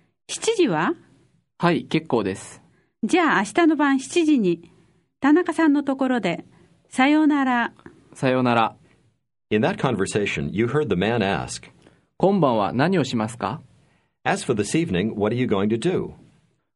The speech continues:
Speaker 2: 今晩は何をしますか？
Speaker 3: Listen again.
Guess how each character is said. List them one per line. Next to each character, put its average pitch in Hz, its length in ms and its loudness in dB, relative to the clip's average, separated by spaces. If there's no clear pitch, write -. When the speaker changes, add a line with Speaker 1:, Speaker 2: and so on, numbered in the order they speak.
Speaker 2:
今 190 200 2
晩 123 200 2
は 95 300 -2
何 160 260 2
を 127 60 2
し 117 140 -4
ま 110 100 0
す - 80 -12
か？ - 220 -4
Speaker 3:
Listen 117 400 0
again. - 360 -4